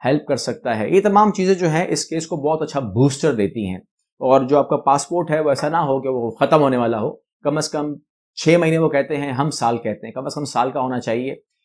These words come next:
बैंक स्टेटमेंट बड़ा क्रूशियल रोल अदा कर-, अदा करती है। आप बिजनेसमैन हो या आप, अ, वर्कर हो, आप ऐसा नहीं कर सकते कि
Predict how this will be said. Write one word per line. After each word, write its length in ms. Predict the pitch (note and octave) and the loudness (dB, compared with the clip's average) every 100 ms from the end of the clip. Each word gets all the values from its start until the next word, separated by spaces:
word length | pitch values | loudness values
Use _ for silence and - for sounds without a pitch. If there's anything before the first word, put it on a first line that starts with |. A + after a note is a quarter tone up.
| _ G#2+ | _ -2
बैंक 380 | G#2+ F3+ G3 D#3 | 2 4 2 -4
स्टेटमेंट 440 | - - F3 F3 | -2 -2 0 2
बड़ा 180 | D#3+ D#3+ | 4 4
क्रूशियल 440 | F3+ D#3+ E3+ F#3+ | 2 2 4 6
रोल 120 | D#3+ C#3 | 4 2
अदा 120 | C3 | 0
कर-, 140 | C#3+ | -2
अदा 200 | B2 B2 | 0 0
करती 320 | A#2+ A2 C#3 | 0 -2 -4
है। 100 | B2+ | -2
आप 180 | C3+ B2 | 0 0
बिजनेसमैन 580 | G2 G#2+ D3 D3 C#3 C#3 | 0 0 -2 -2 -6 -6
हो 180 | C3 C3 | -6 -4
या 140 | A#2 | -2
आप, 260 | G2+ G#2+ - A2+ G#2+ - A2 | 0 -2 -2 -4 -4 -6 -6
अ, 40 | G#2+ G#2 G2+ | -4 -4 -4
वर्कर 340 | A2+ - D#3 | -4 0 0
हो, 260 | B2+ C3 - _ _ - | 0 -4 -10 _ _ 0
आप 220 | C3+ C#3+ | 0 2
ऐसा 180 | C3+ C#3 | 0 0
नहीं 100 | E3+ | 2
कर 80 | D#3 | 2
सकते 360 | B2+ B2+ C3+ | 0 -4 -4
कि 100 | C3 | -6